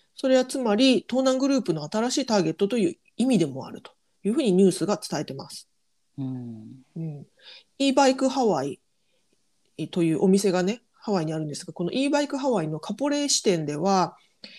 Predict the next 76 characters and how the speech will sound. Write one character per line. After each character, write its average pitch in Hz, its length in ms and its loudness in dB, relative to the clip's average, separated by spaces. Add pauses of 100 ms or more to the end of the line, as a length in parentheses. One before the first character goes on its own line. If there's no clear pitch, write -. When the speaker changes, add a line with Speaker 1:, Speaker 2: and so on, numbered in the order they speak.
(140)
Speaker 1:
え 190 180 6
ー、 190 60 2
開 247 280 -4
店 247 200 -2
か 247 120 -2
ら 240 120 -2
の 202 140 2
過 262 180 -6
去 185 80 0
二 170 140 -2
年 185 260 0
間 156 260 -6
で 190 220 2 (220)
四 302 300 4
度 196 120 6
も、 156 240 0 (240)
え 175 240 2
ー、 175 40 -2
盗 190 160 2
難 180 140 2
被 185 120 0
害 165 160 0
が 196 80 0
発 180 200 -6
生 170 120 -2
し - 60 -10
て - 100 -6
ま 175 160 -4
し - 100 -8
て、 190 240 4 (240)
さ 339 140 2
ら 294 80 4
に 185 120 6
四 302 180 4
回 415 180 4
の 220 100 6
う 170 80 4
ち 170 140 -4
の 175 220 0
最 359 220 0
後 - 100 4
の 165 100 0
二 156 140 -4
回 151 220 -4
っ 151 40 -8
て - 140 -8
い 147 40 -2
う 151 40 -6
の 147 140 -6
は、 165 240 -2 (320)
え 180 60 -2
ー、 - 20 -6
こ 214 160 0
の 262 100 0
二 202 160 8
週 269 200 2
間 165 180 0
の 156 80 -2
う 151 60 -4
ち 220 120 -4
に 202 200 -2 (140)
立 - 80 -6
て 233 100 -2
続 214 160 -2
け 208 100 0
に 190 180 0
起 - 100 -16
き - 20 -14
て - 80 -10
る - 120 -16 (160)
ん - 40 -16
だ 139 80 -12
そ - 160 -14
う - 40 -14
で 151 80 -16
す。 - 200 -18